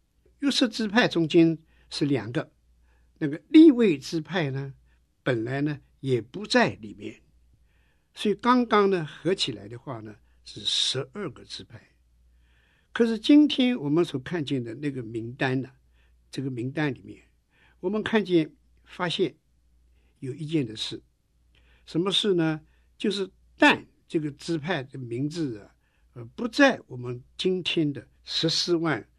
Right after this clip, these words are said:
四千人的这个里头。我们看见那个以法莲，就是约瑟的儿子哈，给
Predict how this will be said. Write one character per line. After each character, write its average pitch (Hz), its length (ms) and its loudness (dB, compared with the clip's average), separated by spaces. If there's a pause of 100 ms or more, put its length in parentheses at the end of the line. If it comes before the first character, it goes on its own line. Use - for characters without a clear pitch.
(100)
四 - 320 -6
千 156 280 2
人 117 260 -6
的 127 180 -8 (360)
这 135 100 -4
个 117 100 -6
里 98 160 -16
头。 107 300 -12 (920)
我 233 60 -4
们 247 120 2
看 247 200 4
见 208 200 0
那 185 80 2
个 185 160 -6
以 151 200 -2
法 262 260 -2
莲， 190 460 4 (640)
就 160 140 0
是 143 420 0 (220)
约 180 100 -2
瑟 175 160 -2
的 147 220 -6
儿 135 160 -8
子 - 240 -20
哈， 104 180 -20 (160)
给 131 240 -4